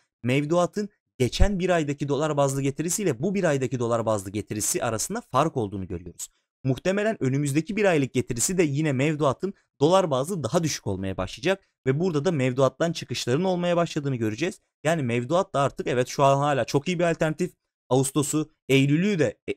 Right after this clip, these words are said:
mevduat tarafında, hatta ve hatta Ekim'in de belli bir kısmını mevduat tarafında geçirebiliriz belli oranlarda. Fakat yavaş yavaş burada momentumun aşağı doğru döndüğünü de görmemiz gerekiyor diyorum mevduat tarafında da. Bu hafta bu saydığım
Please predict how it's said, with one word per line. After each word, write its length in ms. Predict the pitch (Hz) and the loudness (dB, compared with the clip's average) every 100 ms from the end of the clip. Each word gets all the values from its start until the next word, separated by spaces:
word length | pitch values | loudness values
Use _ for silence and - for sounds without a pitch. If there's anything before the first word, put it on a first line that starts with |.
| _ | _
mevduat 460 | 120 127 110 117 - | -2 0 2 0 0
tarafında, 340 | 107 - 107 | -2 -4 0
hatta 360 | 156 - 226 208 | -2 0 0 2
ve 40 | |
hatta 280 | 165 - 127 | 2 0 0
Ekim'in 420 | 127 - 190 214 | 0 -2 -2 0
de 100 | 160 | 2
belli 220 | 131 117 | 0 0
bir 60 | 113 | -4
kısmını 340 | - - 117 | -6 -6 -6
mevduat 420 | 113 110 107 123 - | -4 -4 -2 -2 -2
tarafında 280 | 123 131 | -4 -2
geçirebiliriz 680 | 123 123 127 110 110 143 165 - | -2 -2 -2 -2 -2 -2 -4 -2
belli 220 | 113 123 | 2 6
oranlarda. 600 | 127 110 98 98 98 175 - _ _ | 6 6 0 -4 -4 -4 -6 _ _
Fakat 260 | 156 175 147 | -4 0 0
yavaş 340 | 123 139 180 | 0 0 0
yavaş 240 | 139 143 - | -2 -4 -4
burada 420 | 135 160 135 175 _ _ _ | -2 -2 -2 -4 _ _ _
momentumun 460 | 127 151 185 160 170 | 0 2 2 -2 -2
aşağı 400 | 143 - 160 170 | -2 0 0 2
doğru 240 | 143 113 | 2 2
döndüğünü 400 | 107 104 107 120 | 0 -2 -2 0
de 100 | 180 | -2
görmemiz 560 | 180 127 127 107 101 92 | 0 2 2 2 -4 -2
gerekiyor 460 | 104 104 - 160 | -2 -2 -2 -2
diyorum 320 | 117 107 113 135 | 0 0 0 -2
mevduat 400 | 107 92 120 - | -2 0 -2 0
tarafında 400 | 101 - 92 - | -4 -6 -12 -14
da. 60 | _ _ _ _ - | _ _ _ _ -2
Bu 140 | 202 | 2
hafta 400 | 208 196 196 160 | 2 2 0 0
bu 80 | 196 | 0
saydığım 600 | - 160 156 139 151 185 | 2 2 4 4 4 4